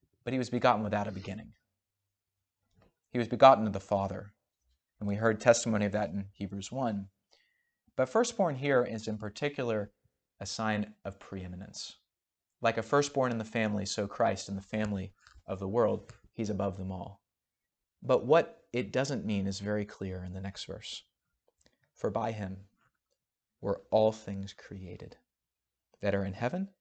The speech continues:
and that are in earth, visible and invisible, whether they be thrones or dominions or principalities or powers," that is, the angelic beings who are the greatest of all.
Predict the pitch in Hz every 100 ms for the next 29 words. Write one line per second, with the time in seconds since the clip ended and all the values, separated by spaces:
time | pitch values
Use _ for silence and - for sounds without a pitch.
0 | - 98 95 92 95 104 156 160 _ _
1 | _ _ - 104 147 165 156 113 101 95
2 | 120 151 156 165 _ _ - 110 117 107
3 | 104 95 - 139 151 175 165 107 104 113
4 | 135 139 127 104 120 120 - 107 101 98
5 | 98 - 117 95 98 104 101 101 98 -
6 | _ _ _ _ - 101 95 98 107 107
7 | 101 107 92 95 98 - _ _ _ 104
8 | 98 95 98 95 - 147 151 107